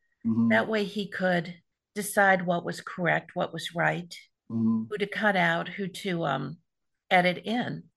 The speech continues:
Speaker 1: Mm-hmm.
Speaker 2: And I found it kind of fascinating because he would do it that way.
Speaker 1: Mm-hmm. Yeah, no, I mean, definitely when it comes to shots, I mean, uh, it's not just who you edit in and out. Th-, that's the very basic. And the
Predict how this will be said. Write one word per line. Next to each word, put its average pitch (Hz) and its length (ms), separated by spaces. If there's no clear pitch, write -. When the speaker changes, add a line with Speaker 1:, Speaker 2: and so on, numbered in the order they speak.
Speaker 1:
Mm-hmm. 131 360
Speaker 2:
And 214 180
I 214 120
found 262 300
it 170 140
kind 214 180
of 185 60
fascinating 185 760
because 170 340
he 175 80
would 160 160
do 220 160
it 302 140
that 156 200
way. 160 300
Speaker 1:
Mm-hmm. 131 400
Yeah, 180 280
no, 190 160
I 185 100
mean, 196 340
definitely 202 520
when 180 160
it 170 80
comes 185 400
to 175 120
shots, 190 640
I 156 120
mean, 156 240
uh, 143 120
it's 156 220
not 214 300
just 190 320
who 151 280
you 170 120
edit 156 280
in 156 160
and 147 140
out. 160 320
Th-, 151 180
that's 175 220
the 156 100
very 156 220
basic. 165 480
And 143 120
the 156 120